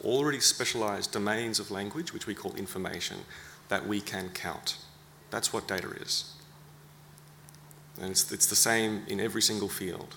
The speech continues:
So when you're creating a spreadsheet and you have columns, what you're doing is distinguishing characteristic attributes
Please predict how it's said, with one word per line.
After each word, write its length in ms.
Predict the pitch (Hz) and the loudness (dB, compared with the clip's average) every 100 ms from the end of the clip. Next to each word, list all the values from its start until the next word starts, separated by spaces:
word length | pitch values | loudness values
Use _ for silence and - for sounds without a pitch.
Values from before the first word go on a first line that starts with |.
| - | -10
So 180 | - 107 | -6 -4
when 140 | 104 | -2
you're 100 | 117 | -2
creating 300 | 113 127 139 135 | 2 4 4 4
a 20 | |
spreadsheet 600 | - - 104 - 104 101 - - - - - | 2 4 2 4 2 0 -6 -16 -18 -18 -6
and 180 | 104 143 | -2 -2
you 100 | 202 | 0
have 460 | 202 190 - - | 0 0 -2 -8
columns, 600 | - 180 107 90 95 - - - - - - - | 0 2 2 0 -2 -6 -8 -18 -18 -18 -16 -4
what 200 | 110 - | -4 -2
you're 100 | 101 | -2
doing 220 | 101 101 | 0 0
is 100 | 87 | 0
distinguishing 840 | - - 120 120 104 - 98 90 85 | 2 2 2 0 0 0 0 -2 -8
characteristic 680 | - 107 98 - 92 - - - | 0 2 2 -2 -6 -6 -12 -10
attributes 880 | 117 113 - 101 85 87 - - - | -6 -2 -2 -2 -4 -4 0 0 0